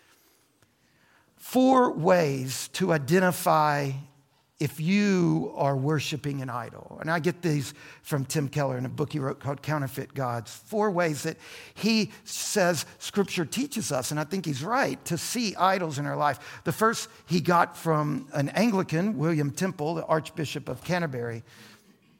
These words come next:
Temple famously said, "Your religion, you want to find what you worship, your religion is what you do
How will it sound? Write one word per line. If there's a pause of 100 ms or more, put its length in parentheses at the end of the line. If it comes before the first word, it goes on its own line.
(640)
Temple
famously
said, (400)
"Your
religion, (840)
you
want
to
find
what
you
worship, (1400)
your
religion
is
what
you
do